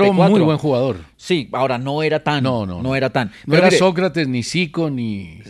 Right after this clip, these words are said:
Speaker 1: ahora, César,
Speaker 2: ni Tonino Cerezo, que fue muy
Speaker 1: la
Speaker 2: bueno.
Speaker 1: lista de gente, gracias a todos, en, en serio, por el, por, eh, por estar pendientes y de ayudarnos. Cristian, Camilo Duarte, Héctor David Cantor, Juan Sebastián Figueredo,
Speaker 2: Kaká.
Speaker 1: Miguel Ruiz Morales, Pedro
Speaker 2: Kaká,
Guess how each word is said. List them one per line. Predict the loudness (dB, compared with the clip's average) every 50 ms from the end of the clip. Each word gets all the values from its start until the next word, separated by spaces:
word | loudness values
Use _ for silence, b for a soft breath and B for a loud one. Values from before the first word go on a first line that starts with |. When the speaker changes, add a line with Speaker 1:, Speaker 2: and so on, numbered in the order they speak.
| -8 -4
Speaker 1:
ahora, | -4 -4 -2 -2
César, | -2 -2 0 0 -2 -4 -4 -4
Speaker 2:
ni | -4 -4 -4
Tonino | -2 0 0 2 2 2 2 2 2 2 2 0 0
Cerezo, | 0 0 0 0 0 -2 -4
que | -6 -4
fue | -4 -4 -2
muy | 0 2
Speaker 1:
la | 2
Speaker 2:
bueno. | 2 2
Speaker 1:
lista | 0 -2 0 0 0
de | 0 0
gente, | 0 -2 -2 -2 -2
gracias | 0 0 0 0 0 -2 -2
a | -2
todos, | -2 -2 -2 -2 -2 -2
en, | -4 -4 -6 -8
en | -8 -6
serio, | -4 -4 -4 -2 -2
por | -2 -2 -2
el, | -2 -4 -6 -8
por, | -10 -10 -8 -6
eh, | -6 -6 -6 -6 -8 -10 -14 -18 -20 -14 -10
por | -8 -6 -6 -6
estar | -6 -6 -4 -4 -4 -2
pendientes | -2 -2 -2 -4 -4 -4 -4 -4 -2
y | -2
de | -2
ayudarnos. | -2 -2 0 0 2 0 0 -2 -4 -6 -8 -10 B B B B B B B B B
Cristian, | -2 -2 -2 -2 -2 -2 -4 -2 -4 -4 -4
Camilo | -4 -4 -4 -2 -2 -2
Duarte, | 0 0 0 0 -2 -4 -8
Héctor | -8 -6 -6 -4
David | -4 -4 -4 -4 -6 -6
Cantor, | -6 -8 -4 -2 0 2 2 2 0
Juan | -2 -6 -6
Sebastián | -4 -6 -6 -6 -6 -8 -10 -8
Figueredo, | -8 -8 -6 -4 -2 0 0 2 2 2 2 2 2 2
Speaker 2:
Kaká. | 4 4 4 6 4 4 4 2 -2
Speaker 1:
Miguel | -6 -4 -2 0 0 0
Ruiz | -2 -4 -4
Morales, | -4 -2 -2 0 2 2 2 2 2 0 -2 -2 -4
Pedro | -4 -2 0 2 2
Speaker 2:
Kaká, | 0 2 4 4